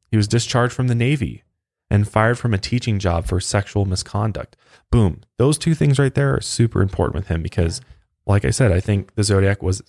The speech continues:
Speaker 1: ex-military for sure.
Speaker 2: Mm-hmm, mm-hmm.
Speaker 1: And somebody from the Navy would know how to do cryptograms or would have been trained in
Speaker 2: Yeah.
Speaker 1: that most likely.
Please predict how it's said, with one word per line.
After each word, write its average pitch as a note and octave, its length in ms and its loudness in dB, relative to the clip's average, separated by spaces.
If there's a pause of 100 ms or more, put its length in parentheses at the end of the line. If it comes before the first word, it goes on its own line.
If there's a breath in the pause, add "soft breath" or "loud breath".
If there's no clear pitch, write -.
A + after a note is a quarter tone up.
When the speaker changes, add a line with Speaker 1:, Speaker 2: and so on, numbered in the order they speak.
(140)
Speaker 1:
ex-military G2 840 -2 (140)
for G2+ 120 0
sure. - 260 -4
Speaker 2:
Mm-hmm, G#3 500 -10
mm-hmm. F3 200 -20 (200)
Speaker 1:
And G2+ 220 0
somebody A#2 240 2
from A#2+ 160 0
the A2 80 4
Navy G#2 300 2
would F#2+ 220 2
know G2+ 180 2
how G#2 120 -2
to G2+ 100 -4
do G#2 140 -4
cryptograms F#2 720 -8
or F2+ 140 2
would G2 180 2
have G2 80 0
been F#2+ 160 -2
trained G2+ 380 0
in E3 80 2
Speaker 2:
Yeah. E3+ 140 0
Speaker 1:
that E3 160 -2
most F2+ 220 -2
likely. - 460 -4